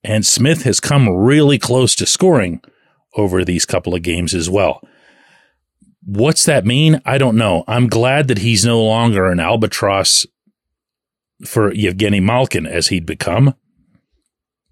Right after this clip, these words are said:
We saw right away the Drew O'Connor impact on Gino in Philadelphia. And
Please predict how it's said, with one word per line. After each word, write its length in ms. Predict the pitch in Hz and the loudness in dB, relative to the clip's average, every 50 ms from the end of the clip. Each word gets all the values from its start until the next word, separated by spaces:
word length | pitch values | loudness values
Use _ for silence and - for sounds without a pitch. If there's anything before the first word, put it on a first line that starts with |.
| _ - | _ -6
We 160 | 104 110 110 | -2 -2 0
saw 260 | - - - 120 113 | 0 0 2 2 2
right 340 | 101 87 92 104 120 131 120 | 2 0 0 0 0 0 2
away 560 | 101 90 101 117 117 92 76 76 87 90 _ _ _ _ _ _ _ _ _ _ _ _ _ _ _ _ _ _ - | 2 2 2 0 0 -2 -2 -4 -6 -10 _ _ _ _ _ _ _ _ _ _ _ _ _ _ _ _ _ _ -6
the 100 | 101 95 | -6 -4
Drew 340 | 80 - 101 113 113 101 | -2 0 2 2 2 2
O'Connor 480 | 95 90 - - 113 110 113 110 101 95 | 2 0 -2 -4 -4 -2 -2 0 0 0
impact 480 | 87 85 73 - - 82 76 - - - | -2 -4 -4 -6 -6 -6 -6 -6 -6 -6
on 200 | 82 82 76 - | -6 -6 -6 -6
Gino 500 | - 85 76 76 73 82 92 98 92 - - | -6 -6 -6 -6 -4 -4 -2 -4 -4 -4 -8
in 140 | 90 82 - | -10 -8 -6
Philadelphia. 760 | - 98 85 82 78 76 78 82 - - 107 107 113 120 - _ _ _ _ _ _ _ _ _ _ _ _ _ _ _ _ _ _ _ _ _ _ _ _ _ _ _ _ - - _ _ _ _ _ _ _ - | -4 -2 -2 -2 -2 -2 -2 -2 -2 0 0 0 0 -2 -4 _ _ _ _ _ _ _ _ _ _ _ _ _ _ _ _ _ _ _ _ _ _ _ _ _ _ _ _ -20 -20 _ _ _ _ _ _ _ -4
And 300 | 107 104 101 98 98 - | -2 0 0 0 -2 -4